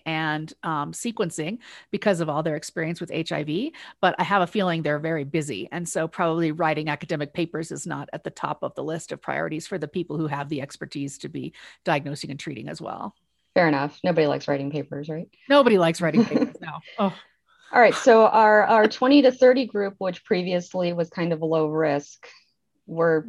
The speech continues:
Speaker 2: we're now more at risk with B one one seven.
Speaker 1: Yeah, there's more risk with this B one one seven, more risk of getting, um, a higher viral load in your body and more risk of being sick enough that you would have to go to the hospital. So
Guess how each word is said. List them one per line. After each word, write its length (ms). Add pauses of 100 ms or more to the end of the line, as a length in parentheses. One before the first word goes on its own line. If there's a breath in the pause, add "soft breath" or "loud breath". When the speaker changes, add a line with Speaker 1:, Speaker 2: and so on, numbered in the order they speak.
Speaker 2:
we're 160
now 400
more 340
at 240
risk 380
with 140 (120)
B 140
one 140
one 160
seven. 420 (440)
Speaker 1:
Yeah, 500
there's 300
more 220
risk 200
with 100
this 160
B 160
one 160
one 160
seven, 480
more 240
risk 360
of 280
getting, 380
um, 280
a 160
higher 760 (420 loud breath)
viral 420
load 380
in 260
your 140
body 480
and 200
more 220
risk 340
of 240 (260)
being 360
sick 320
enough 280
that 120
you 100
would 120
have 140
to 60
go 140
to 60
the 100
hospital. 560
So 380